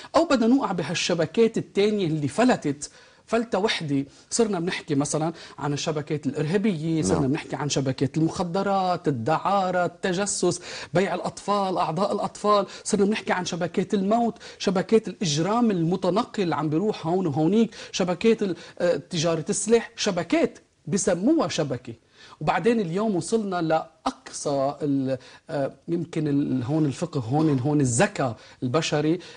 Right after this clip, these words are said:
Speaker 1: هي الشبكة الكبيرة اللي وقعت تقريبًا،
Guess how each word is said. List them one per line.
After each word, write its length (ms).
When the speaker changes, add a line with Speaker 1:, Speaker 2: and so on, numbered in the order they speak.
Speaker 1:
هي 260
الشبكة 560
الكبيرة 560
اللي 140
وقعت 580
تقريبًا، 580